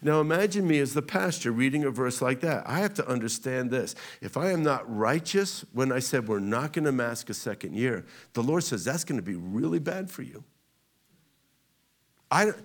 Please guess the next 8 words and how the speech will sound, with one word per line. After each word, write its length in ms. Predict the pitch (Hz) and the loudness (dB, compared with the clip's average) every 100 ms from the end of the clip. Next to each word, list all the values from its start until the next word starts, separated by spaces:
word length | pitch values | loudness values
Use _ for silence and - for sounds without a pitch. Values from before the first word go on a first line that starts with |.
| - - - | -18 -20 -2
that 220 | 156 190 | 4 6
was 200 | 180 156 | 6 4
not 480 | 143 143 170 196 202 | 4 4 6 4 2
a 80 | 147 | -2
season 540 | 135 - 190 156 135 | -4 -2 0 2 0
entered 300 | 123 131 135 | 0 0 0
into 340 | 147 156 - 135 | 0 0 0 0
recklessly. 920 | 147 185 185 135 - 120 101 76 76 | 0 -2 -4 -4 -4 -2 -2 -4 -10